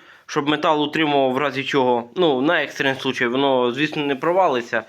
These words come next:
але, ну, там не буде конь ходити, як то кажуть. Отже, накладу поверху металу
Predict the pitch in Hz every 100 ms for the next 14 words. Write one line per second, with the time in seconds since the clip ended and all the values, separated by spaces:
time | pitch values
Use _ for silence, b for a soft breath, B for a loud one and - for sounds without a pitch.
0 | B B B B 123 135 127 113 - -
1 | _ - - B B B 160 147 139 135
2 | 160 165 156 - 143 120 143 127 127 123
3 | 120 120 120 123 - - B B B B
4 | B B B B B B B B B -
5 | 262 247 233 240 233 214 220 208 214 208
6 | 233 254 262 277 240 226